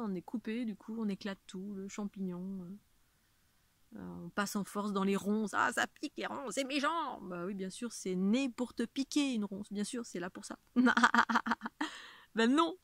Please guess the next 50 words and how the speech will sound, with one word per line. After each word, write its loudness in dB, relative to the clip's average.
du 2
tout, 2
une 0
ronce, 0
ça 0
a 2
plein 4
de 2
propriétés 0
médicinales, 0
ça -2
a 0
sa -2
raison 0
d'être -2
comme -2
pour -12
tout. 2
Si -10
tu -6
passes 4
dedans, 2
c'est -2
toi 2
qui -2
es -2
sur -4
son -2
chemin, 0
c'est -6
pas -2
l'inverse. -2
Nous, -2
on 2
arrive 0
comme -2
des -2
bulldozers, 2
on -2
est -4
des -4
prédateurs -4
de -4
tout. -4
La -4
nature 0
était -4
là -2
avant -2
nous. 0